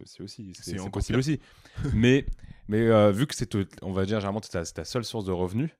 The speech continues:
Speaker 1: bah, en fait, si on te le coupe, bah là, euh,
Speaker 2: Oui.
Speaker 1: vu que l'argent, c'est égal liberté, en vrai, tu vois, bah, t'es privé de liberté si tu fais ça.
Speaker 2: Clairement.
Speaker 1: Alors que quand c'est, on va dire, quand t'es à ton compte, peu importe, à, à un, deux.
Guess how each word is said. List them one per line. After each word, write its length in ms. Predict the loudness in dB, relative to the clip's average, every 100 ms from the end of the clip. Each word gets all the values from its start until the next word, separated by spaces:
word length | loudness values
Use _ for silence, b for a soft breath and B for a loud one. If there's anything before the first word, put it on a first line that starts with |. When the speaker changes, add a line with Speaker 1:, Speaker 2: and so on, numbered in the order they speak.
| _ _
Speaker 1:
bah, 60 | -10
en 60 |
fait, 140 | -4 -4
si 80 | -4
on 60 |
te 80 | -10
le 60 | -12
coupe, 280 | -12 -14 -14 -16
bah 180 | -14 -8
là, 400 | -4 -4 -4 -6
euh, 200 | -10 -10
Speaker 2:
Oui. 100 | -8
Speaker 1:
vu 60 | -6
que 80 | -2
l'argent, 320 | -2 -2 -6
c'est 200 | -8 -10
égal 260 | -6 -6
liberté, 480 | -6 -8 -12 -8 -8
en 120 | -6 -6
vrai, 220 | -6 -6 -8
tu 100 | -8
vois, 180 | -8 -10 b b b b -16
bah, 580 | -8 -6 -4 -4 -6 -8 -12 -10
t'es 100 | -10
privé 280 | -6 -4
de 40 | -2
liberté 400 | -2 -6 -8 -14
si 100 | -16
tu 100 | -16
fais 120 | -14
ça. 160 | -14 -18 _
Speaker 2:
Clairement. 300 | -10 -8 -10 -10
Speaker 1:
Alors 260 | -6 -6 -4
que 420 | 0 2 0 -2 -6
quand 220 | -4 -4
c'est, 640 | -6 -4 -2 -2 -2 -6 -6
on 120 | -6
va 80 | -6
dire, 160 | -6
quand 100 | -10
t'es 260 | -10 -6 -6
à 140 | -8
ton 140 | -10 -12
compte, 340 | -8 -6 -6 -8
peu 80 | -10
importe, 360 | -6 -8 -8
à, 80 | -12
à 160 | -12 -12
un, 140 | -10
deux. 260 | -6 -4